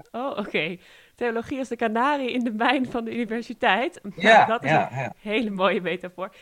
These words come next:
Speaker 1: Ehm, ik wil het later in deze uitzending nog hebben over de rol die theologie kan hebben in de bredere maatschappij. Ehm, maar dan wil ik het liever eerst, eh, nog met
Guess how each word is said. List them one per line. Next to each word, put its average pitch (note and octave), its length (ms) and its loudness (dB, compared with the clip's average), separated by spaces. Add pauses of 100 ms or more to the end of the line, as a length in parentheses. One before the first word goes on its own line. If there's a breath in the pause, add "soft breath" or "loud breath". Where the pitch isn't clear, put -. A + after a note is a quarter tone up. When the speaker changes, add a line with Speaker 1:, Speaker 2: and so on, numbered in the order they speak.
(220 loud breath)
Speaker 1:
Ehm, A#3+ 460 0
ik B3 180 -6
wil D4 120 -6
het C4+ 160 -8
later A3+ 380 -4
in A3+ 80 -6
deze G#3 240 -6
uitzending G3 380 -8
nog G3 140 -10
hebben F#3+ 220 -10
over F#3+ 200 -10
de G3 80 -10
rol G3 340 -6
die G3+ 160 -10
theologie G3+ 440 -8
kan G#3 200 -10
hebben G3 320 -8
in G3 140 -4
de F#3+ 60 -6
bredere G#3+ 420 -8
maatschappij. B3 800 -10 (440 soft breath)
Ehm, G3+ 340 -6 (120)
maar G3+ 580 -4
dan G#3 200 -10
wil G#3 80 -8
ik G#3+ 60 -16
het G3 100 -16
liever G#3+ 320 -12
eerst, A#3 520 -8 (180)
eh, G3 160 -8 (120)
nog G#3 220 -8
met F#3 280 -8